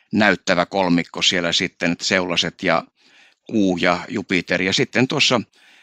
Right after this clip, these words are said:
syyskuun loppupuolella, äh, kun kuu sitten näkyy siellä,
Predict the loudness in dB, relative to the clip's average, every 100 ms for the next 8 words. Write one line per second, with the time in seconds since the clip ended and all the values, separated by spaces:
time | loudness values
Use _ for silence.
0 | _ _ -4 2 2 2 0 0 0 -2
1 | -4 -2 0 2 0 -2 -6 -6 -8 -10
2 | _ _ _ _ -2 2 2 0 -12 _
3 | _ -6 -4 -4 -4 -4 -4 -6 _ _
4 | _ _ _ 0 0 0 0 2 2 2
5 | 0